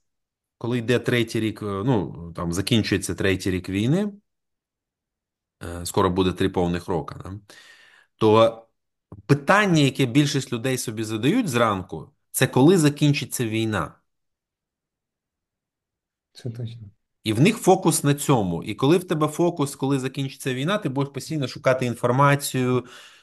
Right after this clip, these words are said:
Speaker 1: щось, щось читати про війну, щось вивчати, коли вони раніше закінчувались. Е, тобто ти будеш, ну, ти будеш шукати відповідь на це питання.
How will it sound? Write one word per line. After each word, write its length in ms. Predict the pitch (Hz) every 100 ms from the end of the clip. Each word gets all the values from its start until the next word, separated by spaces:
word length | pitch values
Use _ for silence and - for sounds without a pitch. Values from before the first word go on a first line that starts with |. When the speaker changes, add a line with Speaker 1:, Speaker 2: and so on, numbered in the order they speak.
| _
Speaker 1:
щось, 380 | - 110 - -
щось 280 | - 123 -
читати 720 | - 131 123 123 127 123 127
про 240 | 120 120
війну, 380 | 113 113 117 113
щось 280 | - 110 107
вивчати, 640 | 117 - 123 120 117 120
коли 240 | - 113
вони 240 | 117 113 117
раніше 460 | 117 113 117 -
закінчувались. 840 | 110 110 110 113 110 110 107 104 104 - - - _ _
Е, 180 | 107 107
тобто 260 | 113 113
ти 80 | -
будеш, 680 | 120 131 131 123 - - - _ _ _
ну, 120 | 117 110
ти 140 | 123
будеш 300 | 110 127 -
шукати 400 | 139 - 131 131
відповідь 480 | 123 123 113 110 110
на 80 | 107
це 140 | 113
питання. 640 | - 107 110 90 78 80